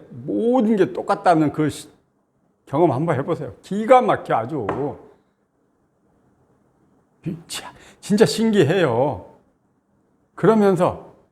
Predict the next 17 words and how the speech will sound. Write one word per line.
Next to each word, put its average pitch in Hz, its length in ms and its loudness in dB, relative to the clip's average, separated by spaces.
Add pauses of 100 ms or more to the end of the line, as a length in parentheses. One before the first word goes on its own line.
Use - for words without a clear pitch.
(400)
또 196 100 2
모든 226 880 4
게 175 440 2 (160)
이 196 280 -4
똑같음을 226 600 2
바탕으로, 180 960 0 (100)
이 185 80 -8
뽀-, - 420 -2
똑같음을 - 680 -2
배경으로 160 680 2 (240)
모든 226 720 4
게 190 140 4
차별돼요. 170 720 0 (640)
제각각 156 540 -8
다 - 60 -20 (360)
다름이 156 400 2
나타나요. 120 520 -4